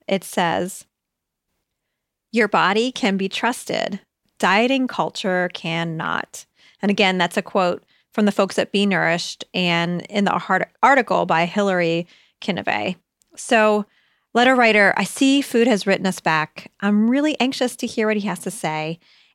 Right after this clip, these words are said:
And until then, please keep us posted on how things are going.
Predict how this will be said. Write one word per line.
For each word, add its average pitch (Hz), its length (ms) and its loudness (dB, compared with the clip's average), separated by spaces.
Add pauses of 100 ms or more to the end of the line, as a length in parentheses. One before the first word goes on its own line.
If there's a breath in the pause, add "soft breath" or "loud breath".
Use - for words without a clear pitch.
And 208 520 2
until 226 560 -2
then, 180 260 0
please - 560 -6
keep - 280 -4
us 226 140 -4
posted 180 380 -4
on 180 120 -4
how 170 120 -6
things 175 300 -10
are 156 80 -8
going. - 420 -10